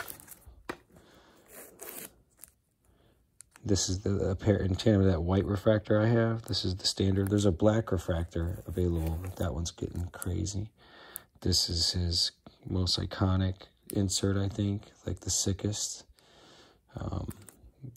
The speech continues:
th-, these just keep going up. Uh, they'll never go down. I think they're having a slump right now, but they're gonna keep going. Same thing, that P M G green that was sold.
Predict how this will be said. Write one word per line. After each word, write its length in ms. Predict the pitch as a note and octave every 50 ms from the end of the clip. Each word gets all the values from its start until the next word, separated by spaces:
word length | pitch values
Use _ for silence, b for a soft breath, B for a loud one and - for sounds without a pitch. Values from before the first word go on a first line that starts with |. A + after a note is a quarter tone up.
| - -
th-, 180 | - F#2 F#2 F2+
these 260 | - G2+ F#2+ F2+ E2
just 220 | F2+ F#2 E2+ - -
keep 200 | - G2+ F2 -
going 300 | - F2+ E2+ E2 E2 D#2+
up. 180 | E2 D#2+ D#2+ -
Uh, 100 | E2+ E2+ - -
they'll 160 | D#2+ F2 F2
never 320 | E2+ E2+ E2 D#2+ D#2+ E2
go 180 | D#2 - E2 D#2
down. 340 | D2+ D#2+ D#2+ D#2+ D#2+ E2+ F#2+ G#2+
I 80 | A#2
think 160 | A#2+ C#3+ C3
they're 140 | B2 A2+ A2
having 200 | G#2+ F#2+ F#2 F2
a 40 | E2
slump 340 | - - - F#2+ F2+ E2 -
right 100 | D#2+ D#2
now, 200 | D#2+ D#2+ D#2 -
but 100 | - -
they're 120 | - - E2
gonna 160 | D#2+ - -
keep 180 | - - - -
going. 300 | - G1+ G1+ - - A2 - _ _ B B B B B B B B B B -
Same 320 | - - - F#2+ F#2+ F2+
thing, 340 | F2 - G2 F#2+ F#2+ F#2+ F#2+
that 200 | F2+ E2+ E2+ -
P 160 | - - F#2+ F#2
M 100 | E2+ E2+
G 260 | F2 F2+ F2+ F2 E2 D#2+ - - - - F2
green 440 | F2 F2+ F2+ F2+ G2 G2+ G2+ G2 G2
that 120 | G2 F2
was 160 | F2+ F#2+ F#2+
sold. 540 | - - G2+ F#2+ F#2+ F#2+ F#2+ F#2+ F#2+ G2 A2+